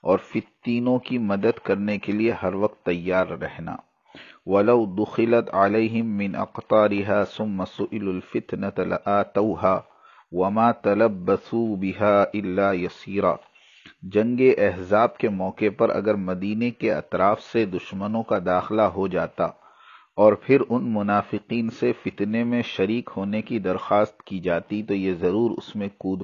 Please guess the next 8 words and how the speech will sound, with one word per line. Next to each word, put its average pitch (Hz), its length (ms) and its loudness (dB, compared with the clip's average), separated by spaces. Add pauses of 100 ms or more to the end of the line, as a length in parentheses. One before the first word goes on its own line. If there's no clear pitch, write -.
پڑتے 76 380 -6 (720)
اور 113 320 8
ذرا 101 340 6 (120)
سی 123 100 0
بھی 123 160 0
دیر 104 320 2
نہ 98 140 -2
لگاتے۔ 82 560 -4